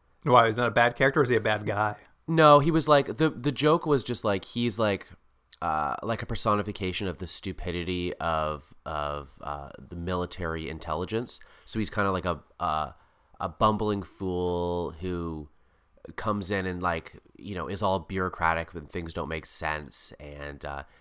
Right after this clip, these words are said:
Speaker 2: and he's a super conspiracy theorist. The problem was, as the show got more and more serious and was tackling, like, actual issues, to bring him into the show I thought was so bizarre, because it'd just be like, I was like, "Isn't he, like, a season one character? Why is he here?"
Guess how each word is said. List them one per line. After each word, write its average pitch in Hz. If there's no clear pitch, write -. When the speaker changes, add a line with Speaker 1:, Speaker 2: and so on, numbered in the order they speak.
Speaker 2:
and 85
he's 87
a 85
super 90
conspiracy 80
theorist. 80
The 117
problem 135
was, 113
as 101
the 107
show 107
got 110
more 87
and 87
more 82
serious 85
and 90
was 87
tackling, 85
like, 80
actual 82
issues, 107
to -
bring 107
him 104
into 95
the 90
show 82
I 82
thought 80
was 76
so 80
bizarre, 73
because 85
it'd 85
just 90
be 92
like, 82
I -
was 90
like, 85
"Isn't 143
he, 269
like, 247
a 101
season 117
one 87
character? 120
Why 127
is 170
he 117
here?" 101